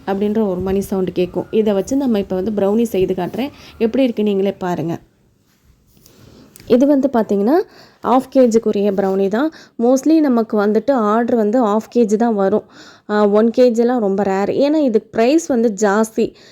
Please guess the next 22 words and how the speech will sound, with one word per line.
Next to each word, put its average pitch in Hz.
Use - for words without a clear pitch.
அந்தளவு 214
நல்ல 226
ஹை 208
குவாலிட்டியாவும் 233
நம்ம 214
செய்கிறதுனால 214
கொஞ்சம், 214
ஆ, 202
ஒன் 240
கே 262
ஜிலாம் 247
ரே-, 180
ரேரா 214
தான் 214
இருக்கும். 190
ஹாஃப் 208
கே 214
ஜி, 202
ட்வென்டி, 208
அ, 208
டூ 233
ஃபிஃப்டி 208